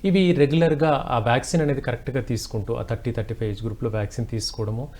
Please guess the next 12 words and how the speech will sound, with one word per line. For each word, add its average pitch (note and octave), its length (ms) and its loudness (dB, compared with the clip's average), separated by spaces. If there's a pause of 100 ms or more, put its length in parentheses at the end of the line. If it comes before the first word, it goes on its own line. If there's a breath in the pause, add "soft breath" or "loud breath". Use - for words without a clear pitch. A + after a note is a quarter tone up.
(360 loud breath)
లక్షణాలు E3 640 6
ఉన్నప్పుడు C3 320 0
డాక్టర్ A2 340 -2
గారిని A2+ 220 -2
కలిసి G#2+ 520 -6
ఆ G#2+ 300 -4
లక్షణాలు A2 440 -4
చెప్పి A2 240 -8
దానికి A2 280 -4
అనుగుణంగా A2 400 -4
మందులు G#2 360 -2
వాడుకుంటే G#2+ 680 -4